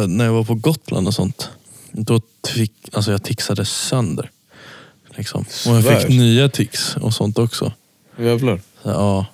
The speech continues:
Speaker 1: Men en sån skönt är så är mina så jävla subtila, så jag tror inte, jag tror inte folk märker dem.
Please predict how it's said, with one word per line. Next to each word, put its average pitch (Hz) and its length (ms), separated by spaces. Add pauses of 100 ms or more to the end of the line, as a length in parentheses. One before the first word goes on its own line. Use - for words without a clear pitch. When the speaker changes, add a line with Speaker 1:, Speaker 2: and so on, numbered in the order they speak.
(880)
Speaker 1:
Men 117 180
en 117 60
sån 123 200
skönt 156 280
är 113 60
så 117 120
är 110 80
mina 110 280
så 120 100
jävla 104 180
subtila, 107 640
så 107 120
jag 107 100
tror 113 140
inte, 104 320 (680)
jag 104 120
tror 110 80
inte 107 120
folk 104 280
märker 107 480
dem. - 120